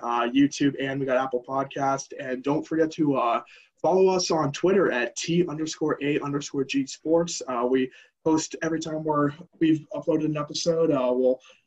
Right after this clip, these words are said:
give some hot takes on there. If you guys wanna comment on whatever, comment on our YouTube page, comment on our Twitter page. Uh, we, we love, we love to hear and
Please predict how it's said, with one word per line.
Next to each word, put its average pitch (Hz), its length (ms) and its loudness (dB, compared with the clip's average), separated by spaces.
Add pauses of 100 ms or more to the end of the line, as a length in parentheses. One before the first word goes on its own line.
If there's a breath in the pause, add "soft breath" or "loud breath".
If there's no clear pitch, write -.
(120)
give 156 120 -2
some 151 100 -6
hot 156 240 -2
takes 160 240 0
on 165 120 -2
there. 165 120 4
If 165 60 0
you 151 80 0
guys 143 200 0
wanna 127 320 -4
comment 143 380 0
on 143 340 0 (320 soft breath)
whatever, 151 380 0
comment 151 300 -8
on 143 80 -4
our 131 80 -6
YouTube 143 500 4
page, 156 360 0
comment 135 280 -10
on 123 380 -10 (160)
our 123 100 -6
Twitter 170 260 -2
page. 170 460 2
Uh, 120 260 -8 (200)
we, 143 140 2
we 143 160 0
love, 139 280 0 (120)
we 143 100 4
love 139 200 0
to 139 100 -4
hear 151 180 2
and 143 180 0